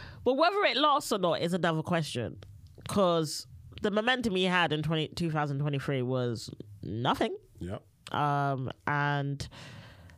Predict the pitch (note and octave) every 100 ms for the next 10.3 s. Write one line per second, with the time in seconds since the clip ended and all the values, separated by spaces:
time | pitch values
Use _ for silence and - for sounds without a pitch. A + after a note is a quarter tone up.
0 | - - - - - - - - E3 F#3+
1 | G3+ E3+ - F3 E3+ D#3 D#3 C3+ - C#3+
2 | C3 C3 B2 B2 - A2 - - G#3+ G#3+
3 | G3 - G#2 - - - F3 G#3 F#3+ E3
4 | - C#3 G#2 A2+ C3+ A#2+ A2 G2 - A#2
5 | A2+ G2+ A2 - A2 G#2+ G2 - F#2+ -
6 | A2 G2+ F#2 G2+ F2+ C2 - - - -
7 | - _ _ - - _ - - - F4+
8 | A4+ B4 A#4 A#4 G#4 F4+ D#4+ C4+ A3 F3+
9 | C#3 - - - - B3 A#3 A3+ C#4 B3+
10 | A3+ G3